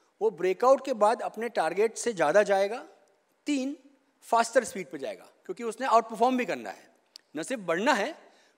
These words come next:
बल्कि उसने बाकी मार्केट से बेटर परफॉर्म करते हुए बढ़ना है। बोलते हैं ना, वो तेज़ी से भागने वाला घोड़ा, वैसा वाला केस, ठीक है।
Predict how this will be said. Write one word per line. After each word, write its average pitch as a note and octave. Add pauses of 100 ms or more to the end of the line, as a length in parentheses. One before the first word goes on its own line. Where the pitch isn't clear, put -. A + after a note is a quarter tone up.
बल्कि G3
उसने B3+
बाकी G3
मार्केट A#3+
से D4+
बेटर C#4
परफॉर्म C#4
करते A#3+
हुए G#3
बढ़ना A#2+
है। - (580)
बोलते G#3+
हैं -
ना, C#4+
वो C4
तेज़ी G#3+
से A3+
भागने F#3
वाला G3
घोड़ा, D#3+ (1040)
वैसा D3+
वाला F#2+
केस, - (460)
ठीक C4
है। -